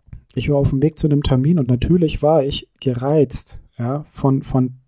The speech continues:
dem sein absolut unnötigen Verhalten. Ich bin mir sehr sicher, dir würde es nicht anders gehen in der Situation. Dadurch, dass ich aber auf dem Weg zu einem Termin war, wo ich wusste,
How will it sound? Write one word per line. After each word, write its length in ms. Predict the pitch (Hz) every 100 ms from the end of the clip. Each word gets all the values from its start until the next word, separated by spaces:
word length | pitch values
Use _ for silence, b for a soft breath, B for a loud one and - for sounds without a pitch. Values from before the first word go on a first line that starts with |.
| _ _ -
dem 200 | 147 156
sein 340 | 151 131 131 - -
absolut 560 | - 165 - 156 143 -
unnötigen 540 | 175 160 151 135 135 131
Verhalten. 440 | 127 127 151 131 123
Ich 160 | - - _ _
bin 140 | - 139
mir 100 | 131
sehr 260 | - 131
sicher, 300 | 127 131 127
dir 240 | 123 131 131 -
würde 220 | 143 143
es 160 | 131 -
nicht 160 | 131
anders 320 | 151 147 123 -
gehen 160 | 127
in 120 | 127
der 100 | 120
Situation. 680 | 120 120 120 - 123 123 160 b b b b b b b b b b b b _ _ _ _ _ _ _ _ -
Dadurch, 240 | 135 143
dass 160 | - 143
ich 160 | 139
aber 140 | 131 131
auf 160 | 127
dem 100 | 131
Weg 160 | 147 165
zu 80 | 147
einem 140 | 139
Termin 400 | 139 120 151 180
war, 200 | 143 123
wo 120 | 117
ich 160 | 120 127
wusste, 520 | 151 160 135 120 120